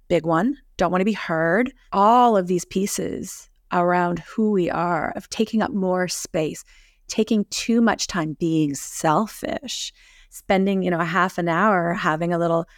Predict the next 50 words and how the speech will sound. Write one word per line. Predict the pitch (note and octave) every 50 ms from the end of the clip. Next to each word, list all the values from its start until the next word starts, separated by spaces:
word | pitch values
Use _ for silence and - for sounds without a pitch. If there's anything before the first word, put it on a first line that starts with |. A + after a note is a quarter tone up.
| - _ _
meditation | - F3 E3+ D#3+ D#3+ - - G3+ C4+ D4+ - - F3 D#3+
for | - F3
yourself. | D#3+ D#3 D#3 - - D3 D#3+ -
Who | - - - A3+
are | G#3 F3+
you | F3 E3+ A3 C4 A3 E3 D#3+ D#3
to | - - D#3+
be, | D3+ - - - -
actually | D#3+ D#3+ - - - - F#3+ F3+
take | - - - - -
the | -
time | - - - C#3+ D3 E3
out | E3 - -
of | -
your | - -
day? | - - - - - G3 G3+ - _ _ _ _ _ _
There's | D4 E4 F#4 -
so | - - - - - F3+ F#3+ G3 G#3
much | G#3 G#3 F#3+ G#3 - -
packed | - E3 E3 - -
in | F#3 D#3+ E3 E3+
there. | D3 G2 F2+ - - - _ _ _ _ _ _ _ _
So | - - - C4 A#3+ A#3 A#3 A3+ A3+ - - _ _ _ _ _
it, | - A3+ A#3 - -
it's | A3+ A#3 A3+ -
about | A#3 G#3 A3+ A#3 B3 C4
slowing | - - - - - A3 G#3+ G#3 A#3 B3+ C4+ C4+ B3+ A3
down | G3 F3+ G3 A3+ C4+ C#4 A3+
and | F3+ F#3 -
finding | - F#3+ F#3+ G3+ G3+ G#3 G3+ G3
your | F3+ F3 F3 F#3 G#3+ B3
truth | B3 - - F#3+ E3 E3 - D#3
and, | E3 E3
and | - - E3+ F3 - F#3+ F3+
getting | F#3+ F3 F3 G3 G#3 G#3+
through | G#3 - - - G3 G3 G3 F#3+
the | F#3 F3
layers | E3+ E3+ E3 D#3 D#3+ F#3 G#3+ G#3+ G3+ F#3 F3+ E3
of | E3+ D#3+ D#3
resistance | E3+ D#3+ D3+ D#3 F#3 F#3+ - - - F3 E3 -
that | D#3 - -
show | - - E3+
up | F3 - -
for | F3+
you, | F3 E3 D#3+ F3+
'cause | G#3 - F3+
everybody | D#3 D3+ E3 E3+ G3+ G3
has | F#3+ F#3 D#3+ D#3
different | F3 E3 - E3+ C#3+ -
resistances. | E3+ D#3+ D#3 D#3+ D3+ - - D#3+ - - - - B2 A#3+ B3+ - -